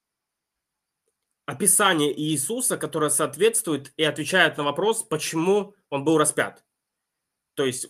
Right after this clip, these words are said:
мусульмане утверждают, что Иисус это просто был пророк, проповедующий монотеизм. Но таких пророков было много. Почему именно Иисус был распят?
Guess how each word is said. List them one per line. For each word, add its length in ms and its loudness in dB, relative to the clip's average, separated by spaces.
мусульмане 480 -4
утверждают, 460 2
что 200 -2
Иисус 340 -4
это 120 -6
просто 380 -2
был 420 0
пророк, 360 2
проповедующий 520 -4
монотеизм. 680 -8
Но 120 -4
таких 280 -10
пророков 380 -2
было 200 0
много. 440 -2
Почему 380 0
именно 240 -2
Иисус 380 -4
был 160 -6
распят? 420 -10